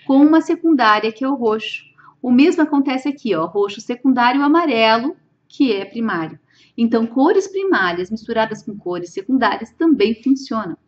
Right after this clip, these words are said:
tá? Olhando no nosso círculo cromático, nós temos o seguinte. As cores primárias, como eu falei, estão aqui, ó, formando esse triângulo aqui, né? Que elas estão representadas pelos elementos em quadrado, né? As cores secundárias estão representadas pelo elemento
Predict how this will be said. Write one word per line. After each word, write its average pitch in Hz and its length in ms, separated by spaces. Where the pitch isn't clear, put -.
tá? 208 380
Olhando 330 420
no 262 60
nosso 208 240
círculo 175 320
cromático, 185 600
nós 202 180
temos 214 280
o 226 60
seguinte. - 640
As 214 200
cores 311 260
primárias, 220 540
como 196 160
eu 202 40
falei, 220 320
estão 269 260
aqui, 180 280
ó, - 220
formando 185 320
esse 208 180
triângulo 165 640
aqui, 147 300
né? 208 300
Que - 100
elas 220 180
estão 277 180
representadas 208 560
pelos 208 340
elementos 202 680
em 226 400
quadrado, 233 520
né? 233 320
As 262 260
cores 320 300
secundárias 233 580
estão 254 320
representadas 208 720
pelo 233 140
elemento 214 520